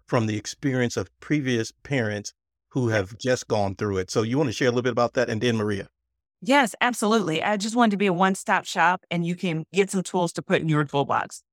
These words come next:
Speaker 2: So I'm constantly looking around for people who can speak to these issues that can be helpful to you. Uh, I recently had a therapist on from Atlanta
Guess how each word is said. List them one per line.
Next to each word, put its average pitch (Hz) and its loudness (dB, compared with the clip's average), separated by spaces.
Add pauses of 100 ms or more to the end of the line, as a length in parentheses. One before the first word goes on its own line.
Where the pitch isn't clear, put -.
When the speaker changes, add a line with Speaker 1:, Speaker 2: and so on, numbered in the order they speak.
(120)
Speaker 2:
So 185 2
I'm 185 -2
constantly 208 -4
looking 180 0
around 147 0
for 175 -2
people 185 -2 (300)
who 185 0
can 185 -2
speak - -6
to 220 -8
these 180 -6
issues 185 -4
that 165 -2
can 160 -6
be 147 -4
helpful 147 -4
to 190 -2
you. 165 2 (340)
Uh, 180 2
I 156 -2
recently 208 0
had 175 0
a 156 -6
therapist 175 -2
on 175 2
from 165 -12
Atlanta 160 0